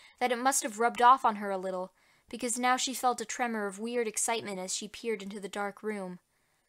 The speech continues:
Luna, at last! Safe and sound! So everyone could shut up about her and focus on the mission! Except, it wasn't Luna. She couldn't see the sleeping Silkwing very clearly, but she could see that the wings were a dark color,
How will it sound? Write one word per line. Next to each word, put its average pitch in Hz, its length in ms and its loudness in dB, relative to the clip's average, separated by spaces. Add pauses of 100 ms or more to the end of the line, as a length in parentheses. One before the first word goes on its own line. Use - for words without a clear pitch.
(400)
Luna, 269 420 4
at 247 220 2
last! 262 520 6 (280)
Safe - 320 -2
and 311 120 0
sound! 220 480 4 (500)
So 302 240 2
everyone 285 340 2
could 277 160 -6
shut 302 220 4
up 294 160 6
about 202 280 4
her 220 120 -4
and 208 120 -4
focus 262 360 -2
on 285 120 4
the 294 80 0
mission! 208 440 0 (680)
Except, - 520 -2 (380)
it 226 120 -2
wasn't 226 480 -2
Luna. 180 380 -8 (680)
She 254 200 -10
couldn't 269 300 -2
see 294 200 0
the 233 140 0
sleeping 233 400 -4
Silkwing 220 500 -2
very 202 220 -2
clearly, 214 560 -6 (380)
but 254 100 -8
she 285 160 0
could - 180 -4
see 285 160 0
that 247 220 0
the 214 80 -4
wings 233 320 -4
were 220 100 -2
a 214 60 -2
dark 226 320 -4
color, 185 400 0